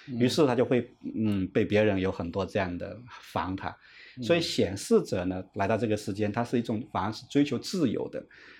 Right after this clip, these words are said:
Speaker 2: 所以对于你发起的事情，你一定要注意，就是你有多会告知，你就会有收到多，多的这个支持，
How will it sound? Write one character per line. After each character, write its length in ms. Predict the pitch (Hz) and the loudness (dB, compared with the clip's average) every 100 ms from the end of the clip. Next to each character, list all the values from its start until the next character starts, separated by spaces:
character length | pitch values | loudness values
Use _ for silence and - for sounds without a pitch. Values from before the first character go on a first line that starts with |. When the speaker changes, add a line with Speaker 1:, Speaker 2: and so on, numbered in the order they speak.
| - | -4
Speaker 2:
所 100 | - | 2
以 60 | 160 | 4
对 220 | 156 208 | 4 4
于 100 | 175 | 4
你 140 | 165 - | 4 4
发 280 | - 285 | 4 4
起 120 | 320 120 | 4 0
的 100 | 110 | 0
事 160 | - | -2
情， 320 | 120 110 90 | -4 -4 -4
你 80 | 98 | -2
一 60 | 95 | 0
定 100 | 123 | 2
要 80 | 101 | 0
注 300 | - 160 107 | 0 0 0
意， 200 | 98 - - - | -2 -6 -10 -10
就 100 | - | -8
是 160 | 98 101 90 - _ _ _ _ _ - | -6 -6 -6 -8 _ _ _ _ _ 4
你 120 | 120 | 6
有 140 | 135 | 4
多 240 | - 143 160 | 4 2 4
会 160 | 139 | 2
告 240 | - 139 101 | 2 0 0
知， 340 | - 135 143 | 0 0 0
你 120 | 104 95 | 0 0
就 100 | 110 | 0
会 200 | 113 98 | 2 0
有 100 | 92 | 0
收 300 | - 101 101 | 0 0 2
到 180 | 101 | 0
多， 320 | 82 95 101 - _ - | 0 -2 -2 -6 _ -6
多 160 | 98 | -2
的 100 | 95 | -2
这 140 | 92 95 | -2 -4
个 80 | 95 | -6
支 280 | - 127 131 | 0 2 2
持， 220 | - | -2